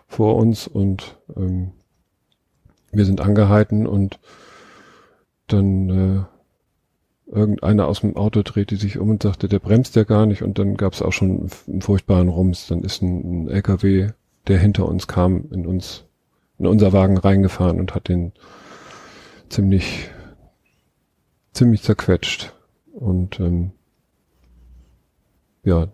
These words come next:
da ist es dann passiert. Und, und Finny saß hinten natürlich auf seinem Kindersitz und Enno und Britta saß auch hinten. Und <clears throat> Dennis ist gefahren und, ähm, ich saß als Beifahrer und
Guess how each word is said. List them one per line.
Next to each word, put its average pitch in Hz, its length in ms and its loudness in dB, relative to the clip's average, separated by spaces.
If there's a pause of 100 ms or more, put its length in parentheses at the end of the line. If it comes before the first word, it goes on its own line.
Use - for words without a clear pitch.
(120)
da - 140 -6
ist - 160 -8
es 120 100 -10
dann 107 160 0
passiert. 104 460 2
Und, 101 240 0
und 101 160 -4
Finny 104 280 2
saß 101 260 2
hinten 113 420 0
natürlich 113 540 -2
auf - 100 -14
seinem 104 300 -2
Kindersitz 113 600 0
und - 420 -6
Enno 110 320 0
und 107 280 -4
Britta 107 440 2 (800)
saß 98 280 -4
auch - 220 -4
hinten. 117 440 0 (500)
Und 110 300 0
<clears throat> - 60 -10
Dennis 131 680 4
ist - 140 -4
gefahren 156 500 0 (1500)
und, 104 400 2
ähm, 101 240 2
ich - 140 -6
saß 98 300 0
als 98 160 -4
Beifahrer 90 640 0
und 90 440 -6